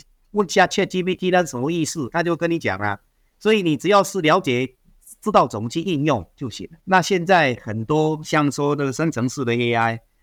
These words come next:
它都会帮你嘛，告诉你这个东西大概是什么。你反而要去注意的就是说一些创新的东西了，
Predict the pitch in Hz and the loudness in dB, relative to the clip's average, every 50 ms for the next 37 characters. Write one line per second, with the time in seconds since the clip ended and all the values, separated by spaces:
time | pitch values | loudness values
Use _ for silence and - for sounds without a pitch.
0 | _ _ _ _ - 151 156 - 156 147 151 143 - - 139 143 151 147 123 98 | _ _ _ _ 2 2 4 4 2 2 2 0 0 2 2 2 2 2 0 -2
1 | 85 85 80 80 80 - 151 139 127 - 147 131 110 87 87 87 - 127 113 110 | -4 -6 -6 -6 -2 0 0 0 2 0 -2 -4 -4 -4 -6 -6 -4 -2 -2 0
2 | 98 117 113 - 113 - 110 101 98 95 90 101 95 - - _ _ _ _ _ | 0 0 -2 -2 0 2 2 4 4 2 0 -2 -6 -12 -16 _ _ _ _ _
3 | _ _ _ _ _ - 135 135 131 117 123 117 120 117 120 127 143 160 151 139 | _ _ _ _ _ -4 -2 -2 0 0 0 0 0 0 0 2 4 4 4 2
4 | 123 - 143 117 - - 135 135 135 123 98 104 98 117 123 107 - 123 101 - | 2 0 -6 -6 -4 -2 -2 0 0 0 -2 -2 -2 -2 -2 -2 -4 -6 -4 -2
5 | 117 113 117 - _ _ _ _ _ - 143 143 - - 139 - - - 156 127 | 0 0 0 -2 _ _ _ _ _ -6 -6 -2 -2 -2 -2 -2 0 0 0 0
6 | 110 110 - - 123 120 110 98 85 104 98 95 95 - - 87 87 - | 0 -2 -4 -4 -4 -2 -2 -4 -4 -4 -6 -6 -8 -10 -10 -12 -12 -14